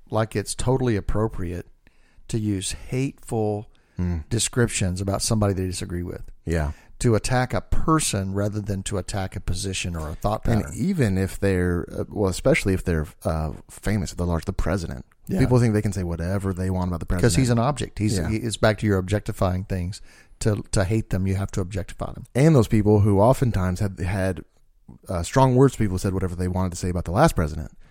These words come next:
Speaker 2: but
Speaker 1: Right.
Speaker 2: they can say whatever they want to say about this president.
Speaker 1: Right.
Speaker 2: Yeah.
Speaker 1: Yeah. All right. Hey, man, we are really grateful that you listened and stuck through it, this conversation with us. We'd love to hear, uh, anything, any ahas you had,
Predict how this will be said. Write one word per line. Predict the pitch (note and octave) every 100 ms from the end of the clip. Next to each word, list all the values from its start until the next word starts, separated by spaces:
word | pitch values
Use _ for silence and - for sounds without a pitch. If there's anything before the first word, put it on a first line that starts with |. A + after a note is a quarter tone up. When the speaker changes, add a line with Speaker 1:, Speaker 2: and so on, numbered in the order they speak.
| - -
Speaker 2:
but | G2
Speaker 1:
Right. |
Speaker 2:
they | A2+ C#3
can | A#2+
say | G2
whatever | G2+ G2 G2+
they | G#2
want | F#2
to | E2+
say |
about | E2 D#2
this | E2+
president. | D#2 C#2+ - G2+
Speaker 1:
Right. | G2 F#2 - - - - - - -
Speaker 2:
Yeah. | A2+
Speaker 1:
Yeah. | A2 F#2 - - - - -
All | C3
right. | C#3 A#2+ - - - -
Hey, | C3+ B2+
man, | G#2+ A#2+ A#2 B2
we | C#3 D3
are | A2
really | A#2+ B2
grateful | G#2 A2 A2 G#2+
that | G#2+
you | G#2
listened | G#2+ B2+ - B2
and | G#2+
stuck | - B2 A#2
through | - B2 A#2+
it, | - -
this | A2+ A2+
conversation | B2 A2 B2+ B2 B2+
with | B2
us. | G#2 -
We'd | G#2+
love | G#2 A#2 C#3 A2
to |
hear, | G#2+ A2 G#2 G2 G2 - - - - -
uh, | - G#2 G#2
anything, | A2+ C#3 B2+ A#2+ A2+ A2 -
any | B2+
ahas | A#2+ A2+ A2 B2 D#3+
you | G#2+
had, | F#2 F2+ G2